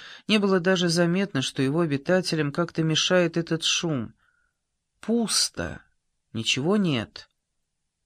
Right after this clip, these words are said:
Ничего нет. В этом-то все дело. Там внутри нет ничего, и в особенности нет того единственного, кого ты хотела бы увидеть.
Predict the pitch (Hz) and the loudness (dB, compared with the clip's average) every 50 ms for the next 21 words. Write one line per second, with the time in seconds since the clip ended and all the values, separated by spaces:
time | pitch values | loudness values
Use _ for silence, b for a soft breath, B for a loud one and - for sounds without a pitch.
0 | _ _ _ - 139 160 180 175 - - - - 190 185 170 160 160 165 156 147 | _ _ _ -4 -2 -2 -2 0 2 2 2 2 2 0 0 0 0 0 2 2
1 | 139 135 135 131 123 113 - - - - - B B B B B B B B B | 0 -2 -2 -4 -4 -4 -6 -8 -10 -18 -20 B B B B B B B B B
2 | B B B 131 147 180 190 185 190 185 180 175 190 180 - - - - 190 185 | B B B 2 4 6 6 6 4 2 2 0 0 -2 -2 -2 0 0 0 0
3 | 160 156 170 180 165 151 135 123 123 113 110 - - _ _ _ _ _ _ _ | 2 2 2 4 6 4 4 4 0 -2 -4 -8 -14 _ _ _ _ _ _ _
4 | _ _ B B B B B B B - - 185 180 170 170 175 175 170 - 170 | _ _ B B B B B B B 2 2 4 4 4 2 2 0 0 0 0
5 | 190 180 175 170 170 165 165 - 165 170 156 - - - 180 175 156 151 156 151 | 0 0 2 0 0 -2 -2 -2 -4 -2 0 0 0 0 0 -2 -2 -2 -2 -2
6 | 135 123 87 - - B B B B B B B B - 165 165 180 175 - - | -2 -2 -4 -6 -10 B B B B B B B B -2 0 2 2 2 2 2
7 | 220 196 185 190 185 180 175 - - - 180 175 180 190 180 170 170 - _ _ | 2 2 4 2 2 0 0 -2 -2 -2 0 0 2 2 0 0 -2 -6 _ _
8 | - 165 170 165 156 160 170 165 151 139 127 - _ _ _ _ _ _ _ _ | 0 0 0 2 0 0 0 0 0 -2 -4 -8 _ _ _ _ _ _ _ _
9 | - 139 160 180 170 165 208 226 214 185 - - - - 120 120 120 117 104 104 | -4 0 0 0 2 2 2 2 2 0 -2 -4 -6 -6 -6 -4 -4 -6 -6 -8
10 | 104 123 - _ _ _ _ _ _ _ _ _ _ _ - 143 147 156 175 185 | -10 -12 -16 _ _ _ _ _ _ _ _ _ _ _ -4 -2 0 0 0 0
11 | 180 - 180 165 - 170 165 165 - - 175 170 170 170 156 151 160 156 156 156 | 0 -2 -4 -2 -2 -2 -2 -2 0 0 2 2 2 0 -2 -2 -2 -2 -2 -2
12 | 151 160 175 170 143 - 117 - - - - - - | -2 -2 -2 -2 -4 -6 -10 -10 -10 -10 -10 -12 -12